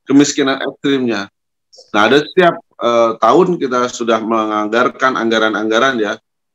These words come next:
misalnya, eh, tentang, eh, program tentang kemiskinan ini aja ekstrim. Nah, dari, dari kontak, eh, dari beberapa tahap, ada beberapa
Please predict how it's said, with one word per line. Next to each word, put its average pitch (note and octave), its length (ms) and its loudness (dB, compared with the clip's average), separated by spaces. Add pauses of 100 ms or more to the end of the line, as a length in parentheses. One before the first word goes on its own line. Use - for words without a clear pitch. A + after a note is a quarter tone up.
(120)
misalnya, C3+ 400 0 (640)
eh, A2+ 440 0 (280)
tentang, B2 640 -2
eh, A#2 460 0 (100)
program B2 560 -2
tentang A#2 240 -6
kemiskinan A#2 640 -2 (160)
ini C3+ 240 2
aja A#2+ 160 0
ekstrim. G2+ 480 -2 (320)
Nah, A2+ 240 2
dari, D3+ 480 2
dari C#3+ 400 0
kontak, D3 320 -4
eh, C#3 160 0
dari C#3 240 2
beberapa C#3 720 2
tahap, D3+ 400 -4
ada C3 400 0
beberapa C3 320 0